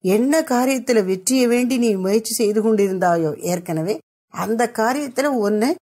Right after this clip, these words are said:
இன்னும் கொஞ்சம் சிறப்பாக பயிற்சி கொடுத்து தயாரித்து கொள்ள வேண்டும். எதுல நமக்கு கஷ்டம் வந்ததோ, எதுல தோல்வி வந்ததோ, அதுல இன்னும் நல்லா பயிற்சி எடுக்கணும், உன்னை நீ தயார் பண்ணி கொள்ளணும் அப்படிங்கிறாங்க.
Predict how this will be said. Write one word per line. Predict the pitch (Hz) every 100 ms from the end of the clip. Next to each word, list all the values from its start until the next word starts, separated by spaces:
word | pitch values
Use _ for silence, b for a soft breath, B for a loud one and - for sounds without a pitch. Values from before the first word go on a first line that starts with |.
| _ _
இன்னும் | 240 294 349 359
கொஞ்சம் | 294 262 254
சிறப்பாக | 226 - 214 240 - 262 247 254
பயிற்சி | 254 185 214 226 233
கொடுத்து | 214 185 262
தயாரித்து | 240 180 185 220 240 240
கொள்ள | 220 196 185
வேண்டும். | 170 156 147 156 175 165 - 180 - _ _ _ _ 165
எதுல | 170 202 214 294 285
நமக்கு | 240 214 160
கஷ்டம் | 165 151 - 180
வந்ததோ, | 160 151 165 180 208 _ _
எதுல | 185 202 247 247
தோல்வி | 220 220 208 220 202
வந்ததோ, | 180 160 151 160 185 214 _
அதுல | - 185 214 247
இன்னும் | 302 240 254 294 294
நல்லா | 233 202 240
பயிற்சி | - 196 285 - - 285
எடுக்கணும், | 247 220 208 185 190
உன்னை | 160 185 220 233
நீ | 226 269
தயார் | 269 180 185 233 240
பண்ணி | 220 208
கொள்ளணும் | 202 175 160 151 175 160 180 _ _ -
அப்படிங்கிறாங்க. | 175 185 190 175 156 151